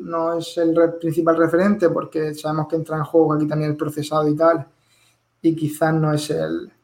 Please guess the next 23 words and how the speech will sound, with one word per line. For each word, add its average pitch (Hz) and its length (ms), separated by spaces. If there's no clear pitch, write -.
no 160 100
es 156 100
el 160 80
mejor, 190 480
pero 151 200
muy 151 160
bien. 196 440
La 170 220
cosa 180 260
es 190 80
que - 420
las 180 200
pantallas 170 520
que 185 80
utiliza 170 340
Sony 196 300
son 165 240
ultra 156 320
panorámicas. 165 800
Tenemos 156 480
un 156 400
ratio 156 460
de 156 480